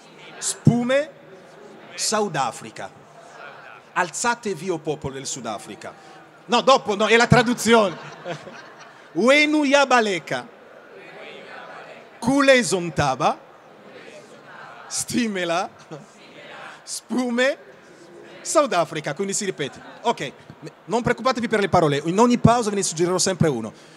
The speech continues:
No, fanciulle, non scappate perché ci sarà da ballare. Eh no, la mamma, ok, vai, andate. Allora, ripetiamo.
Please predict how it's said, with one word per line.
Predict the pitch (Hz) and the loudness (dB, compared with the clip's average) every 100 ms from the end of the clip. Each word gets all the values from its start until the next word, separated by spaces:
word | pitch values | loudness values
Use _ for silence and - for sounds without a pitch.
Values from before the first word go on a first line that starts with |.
| - | -2
No, | 202 220 | -2 0
fanciulle, | - 202 233 254 233 - | -2 -2 2 4 4 2
non | 220 | -4
scappate | 220 233 226 233 233 226 202 | 0 0 2 2 4 4 2
perché | 160 180 202 | 0 -4 -4
ci | 190 | -2
sarà | 202 208 | 0 2
da | 196 | 2
ballare. | 180 170 160 | 2 2 -2
Eh | 165 208 | -2 -4
no, | 190 165 143 - - - - - | -4 -10 -12 -16 -20 -20 -20 -2
la | 175 | 0
mamma, | 196 190 170 185 | 2 2 0 0
ok, | 180 165 165 160 | 0 2 0 0
vai, | 160 | -2
andate. | 143 147 113 - - - - - - - - - - | -2 -6 -6 -12 -20 -20 -20 -20 -20 -20 -20 -20 -6
Allora, | 190 208 113 | -2 -2 -2
ripetiamo. | 143 202 202 190 | -6 -4 0 -2